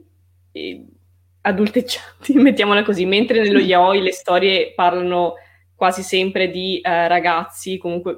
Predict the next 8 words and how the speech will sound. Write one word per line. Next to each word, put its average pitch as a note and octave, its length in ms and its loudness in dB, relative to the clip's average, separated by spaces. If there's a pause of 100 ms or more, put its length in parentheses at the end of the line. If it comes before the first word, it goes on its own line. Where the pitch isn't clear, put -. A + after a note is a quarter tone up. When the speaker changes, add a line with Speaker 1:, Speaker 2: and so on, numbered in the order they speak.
Speaker 1:
giovani, F#3 680 -2 (280)
hanno, F#3 320 0
Speaker 2:
Sì. F3+ 160 6
Speaker 1:
mm, F3 840 -4
diciamo, F#3 300 -6
un F#3 80 -2
aspetto F#3 440 -4
molto, F#3 600 2